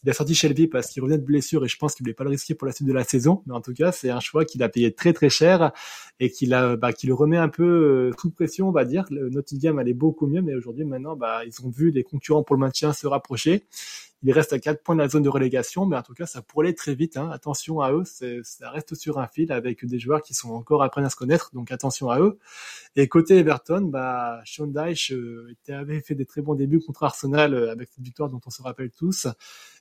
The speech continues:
et qui avait aussi réussi à triompher d'Aston Villa.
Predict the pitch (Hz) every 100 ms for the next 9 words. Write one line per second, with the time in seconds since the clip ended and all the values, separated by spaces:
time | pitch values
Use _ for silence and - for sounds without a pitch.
0 | _ 120 123 - 120 131 139 156 139 139
1 | 151 131 - 143 156 139 - 139 123 156
2 | 196